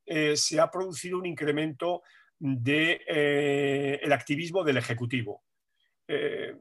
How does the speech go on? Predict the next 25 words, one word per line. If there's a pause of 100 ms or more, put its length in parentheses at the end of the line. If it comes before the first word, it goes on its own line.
(340)
esto
es,
eh,
normal
porque,
eh,
primero
en
América
Latina
es
un
sistema, (320)
eh,
presidencialista
y
siempre (320)
el,
el
presidente (300)
ha,
ha
sido
una
figura,